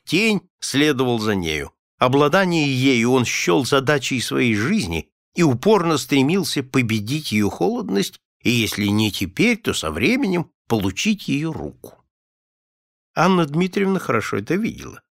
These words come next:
Но Ичалов не мог ей нравиться. Он не шевелил её самолюбие. Чтобы поработить её, нужен был блеск, громкое имя, богатство,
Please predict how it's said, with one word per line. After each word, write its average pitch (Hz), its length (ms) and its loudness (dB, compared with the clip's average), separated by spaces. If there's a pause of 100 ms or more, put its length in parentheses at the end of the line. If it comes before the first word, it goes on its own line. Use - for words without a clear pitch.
(720)
Но 107 120 2
Ичалов 185 800 0
не 175 180 2
мог 196 280 0
ей 85 100 -4
нравиться. 71 680 -8 (760)
Он 131 340 2
не 147 180 2
шевелил 147 600 0
её 127 320 -2
самолюбие. 127 800 -6 (1400)
Чтобы 127 440 2
поработить 127 720 2
её, 92 340 -4
нужен 95 340 -2
был 98 160 0
блеск, 107 580 -2
громкое 95 520 -2
имя, 113 380 0
богатство, 107 840 -4